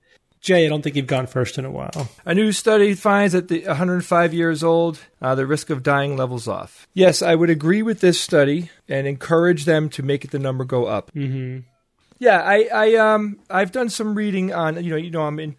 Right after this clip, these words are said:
Speaker 2: into this type of stuff on life extension, and, um, this, this kinda goes with what I've read. I mean, that, you know, there's a,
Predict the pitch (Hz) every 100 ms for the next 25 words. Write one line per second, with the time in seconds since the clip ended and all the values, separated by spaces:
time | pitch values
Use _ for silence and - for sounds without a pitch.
0 | _ 190 151 160 135 135 - 127 120 -
1 | 123 123 - - - 123 123 123 123 123
2 | - 127 120 - 123 127 160 120 117 120
3 | 117 113 113 113 - _ - 160 - 202
4 | - 226 202 165 156 139 135 156 131 131
5 | 127 117 113 135 120 123 123 120 120 117
6 | - 131 127 120 120 120 120 113 117